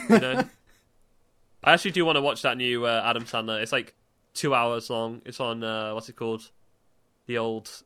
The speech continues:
Speaker 1: Netflix called Sa-, Sandy We-, S-, Sandy Wexler, I think it is. He's, like, a, a movie, movie director or crit-, or something like that. And he talks a bit like any other Adam Sandler,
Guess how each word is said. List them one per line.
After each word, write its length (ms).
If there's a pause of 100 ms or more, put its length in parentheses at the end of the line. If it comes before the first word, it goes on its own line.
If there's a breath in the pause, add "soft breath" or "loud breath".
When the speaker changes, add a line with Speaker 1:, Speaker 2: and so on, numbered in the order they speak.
(640)
Speaker 1:
Netflix 760
called 180
Sa-, 260
Sandy 480
We-, 120 (180)
S-, 240
Sandy 280
Wexler, 600
I 80
think 140
it 60
is. 160
He's, 160
like, 320 (460)
a, 60
a 120
movie, 540 (220)
movie 220
director 440
or 60
crit-, 180 (140)
or 100
something 200
like 120
that. 200 (540)
And 360
he 280
talks 300
a 40
bit 180
like 240
any 200
other 340
Adam 200
Sandler, 540